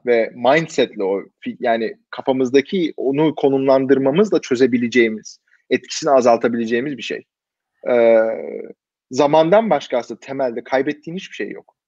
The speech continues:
O yüzden, eee, insanlarla konuşmak, onlara yani gitmek, bir müla-, bir etkinliğe gittiniz, sevdiğiniz bir insan var, tanışmak istediniz, gidin yanına konuşun. İnsanların o-, i-, hoşuna gider,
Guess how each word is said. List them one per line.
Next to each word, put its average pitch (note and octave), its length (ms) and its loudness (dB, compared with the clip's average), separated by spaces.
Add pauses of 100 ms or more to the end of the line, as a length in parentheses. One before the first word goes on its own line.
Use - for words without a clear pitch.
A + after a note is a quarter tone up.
(720)
O F3 140 0
yüzden, C#3+ 420 -2 (320)
eee, C#3 60 -14 (1700)
insanlarla C#3+ 680 4
konuşmak, B2 540 -2
onlara A#2 580 2
yani F#2+ 260 -6
gitmek, A#2 460 -4
bir A#2+ 60 -2
müla-, B2+ 360 -2
bir C#3 100 4
etkinliğe C3+ 400 2
gittiniz, B2+ 640 -4 (320)
sevdiğiniz B2+ 600 2
bir B2 120 0
insan B2 340 0
var, A#2+ 160 2 (280)
tanışmak B2+ 420 -4
istediniz, A2+ 400 -4
gidin C3+ 240 0
yanına A2 300 0
konuşun. A#2+ 420 -4 (480)
İnsanların C3 460 4
o-, B2+ 120 2
i-, B2+ 440 -2
hoşuna C3 360 0
gider, G2+ 460 0